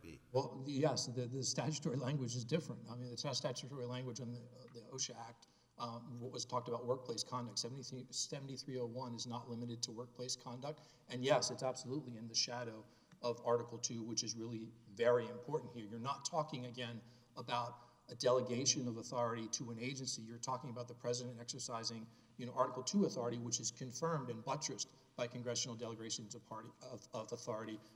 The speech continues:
Speaker 2: which is sort of where the authority would be at its, at its zenith, really. I just had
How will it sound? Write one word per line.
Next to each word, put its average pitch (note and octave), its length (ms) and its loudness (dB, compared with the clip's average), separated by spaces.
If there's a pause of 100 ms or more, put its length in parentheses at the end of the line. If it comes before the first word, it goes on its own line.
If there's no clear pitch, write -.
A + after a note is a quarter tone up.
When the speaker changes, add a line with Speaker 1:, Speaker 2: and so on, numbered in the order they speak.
Speaker 2:
which - 160 2
is A#2 100 8
sort C3 200 6
of A2 80 0
where A#2+ 160 12
the A#2 100 4
authority A2+ 360 2
would G#2+ 200 -2
be A#2 160 0
at G#2+ 60 -4
its, - 340 -2
at A#2 80 -6
its G2+ 240 -2
zenith, - 400 -2 (380)
really. G#2 240 -8 (440)
I C3+ 120 2
just C3 180 2
had C#3+ 120 2